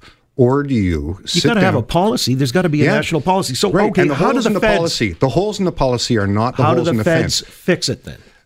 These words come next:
Speaker 1: The feds have to contribute to making sure that we can better house people, but all levels of government have a responsibility there. I'm not proud
Speaker 2: There's only
Speaker 1: of
Speaker 2: one taxpayer, though.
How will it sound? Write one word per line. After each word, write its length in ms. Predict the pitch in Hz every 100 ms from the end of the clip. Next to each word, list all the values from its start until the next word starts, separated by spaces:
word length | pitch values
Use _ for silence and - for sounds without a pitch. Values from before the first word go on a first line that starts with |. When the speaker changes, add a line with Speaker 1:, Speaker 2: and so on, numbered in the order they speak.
| -
Speaker 1:
The 100 | 110
feds 300 | - 156 160
have 180 | 151 -
to 80 |
contribute 560 | 139 139 - 123 113 165
to 80 | -
making 300 | 107 104 110
sure 260 | - 107 101
that 140 | 104
we 140 | 101
can 160 | - 92
better 220 | 95 92
house 280 | 87 95 110
people, 300 | - 127 160
but 180 | 147 -
all 220 | 143 180
levels 320 | 190 143 123 107
of 100 | 87
government 380 | 101 95 95
have 140 | 87 92
a 60 |
responsibility 840 | 90 85 - 92 87 90 92 87 87
there. 360 | 85 90 78 101
I'm 180 | 156
not 280 | 185 117 -
proud 440 | - 131 160 82 80
Speaker 2:
There's 180 | - -
only 160 | 196
Speaker 1:
of 60 | 160
Speaker 2:
one 180 | 175 156
taxpayer, 600 | 160 170 - 131 87
though. 120 | 64